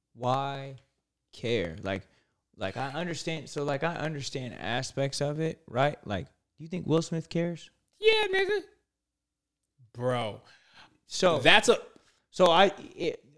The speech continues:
Speaker 1: my, the situation for me, it, not to go back into Will Smith's situation, but for me,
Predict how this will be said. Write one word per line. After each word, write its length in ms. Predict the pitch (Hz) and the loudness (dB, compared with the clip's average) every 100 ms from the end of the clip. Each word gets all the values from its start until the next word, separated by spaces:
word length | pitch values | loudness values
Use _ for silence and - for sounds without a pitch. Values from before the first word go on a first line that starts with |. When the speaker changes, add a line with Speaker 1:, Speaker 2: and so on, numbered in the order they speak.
| _ | _
Speaker 1:
my, 260 | 131 156 185 | -6 -4 -2
the 160 | 143 | -4
situation 500 | 160 214 208 190 156 | -10 -8 -4 -4 -6
for 120 | 135 147 | -12 -8
me, 400 | 165 196 196 - _ 180 | -4 -4 -6 -14 _ -12
it, 160 | 101 - _ _ _ _ _ _ _ _ _ | -12 -12 _ _ _ _ _ _ _ _ _
not 180 | 156 147 | -2 -2
to 40 | 127 | -2
go 140 | 117 | -8
back 300 | 95 101 104 | -4 -4 -2
into 200 | 107 98 | -2 0
Will 120 | 95 | -2
Smith's 200 | 98 110 | -2 -2
situation, 440 | 117 123 113 107 98 | -2 -4 -6 -6 -2
but 320 | 131 131 - | 0 0 -2
for 100 | 123 | -14
me, 400 | 117 147 143 127 | -4 0 0 -2